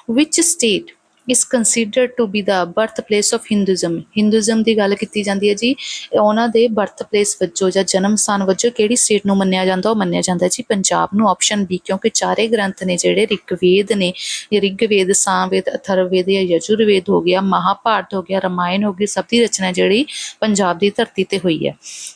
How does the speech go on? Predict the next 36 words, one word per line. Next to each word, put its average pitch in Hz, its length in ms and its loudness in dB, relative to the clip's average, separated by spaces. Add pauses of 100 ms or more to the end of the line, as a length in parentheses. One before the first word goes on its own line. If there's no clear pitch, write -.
ਉਸ 240 100 0
ਤੋਂ 240 140 -2
ਬਾਅਦ 220 200 0
ਆ 214 40 0
ਜੀ 214 140 -4
ਸੈਵਨਟੀਥ 196 580 -2
ਕੁਐਸਚਨ, 165 420 -2 (1300)
which 269 220 2
was 294 120 2
the 269 200 2
most 226 140 2
famous 233 460 0
port 220 480 0
in 226 40 0
ancient 214 420 0
Punjab? 190 520 0 (600)
Ancient 226 280 2
ਪੰਜਾਬ 202 420 0
ਦੇ 202 120 2
ਵਿੱਚ 196 240 -4
ਜਿਹੜਾ 208 240 2
ਮੁੱਖ 214 400 0
ਜਿਹੜੀ 214 240 2
ਬੰਦਰਗਾਹ 196 560 0
ਸੀ - 160 -2
ਉਹ 226 100 0
ਕਿਹੜੀ 214 240 0
ਸੀ 220 180 0
ਜੀ? 247 160 0
ਉਹ 226 80 4
ਹੈਗੀ 190 240 -2
ਹੈ 247 120 0
ਕਰਾਚੀ 196 480 -2
ਪੋਰਟ, 170 360 -2
B 180 280 -2
ਆਪਸ਼ਨ। 170 400 -2